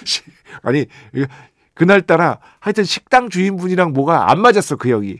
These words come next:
그런데 저희랑 대화할 땐 서울말 쓰다가 식당 주인분이랑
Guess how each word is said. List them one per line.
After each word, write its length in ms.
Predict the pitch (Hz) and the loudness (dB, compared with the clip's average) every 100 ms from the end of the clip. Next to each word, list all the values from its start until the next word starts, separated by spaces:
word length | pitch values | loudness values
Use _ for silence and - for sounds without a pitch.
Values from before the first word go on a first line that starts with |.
| _ | _
그런데 380 | - 151 165 143 - - | -2 0 0 -2 -6 -20
저희랑 420 | - 135 196 226 185 | 0 4 6 4 2
대화할 320 | 156 160 160 | 4 4 4
땐 120 | 170 | 0
서울말 400 | 151 214 233 208 | 2 2 4 2
쓰다가 460 | - 170 139 185 123 - - - | 2 0 0 -2 -4 -14 -20 -12
식당 400 | - 240 - 233 | -10 -4 -2 0
주인분이랑 760 | 185 175 156 156 160 165 117 | 2 0 0 -2 2 0 0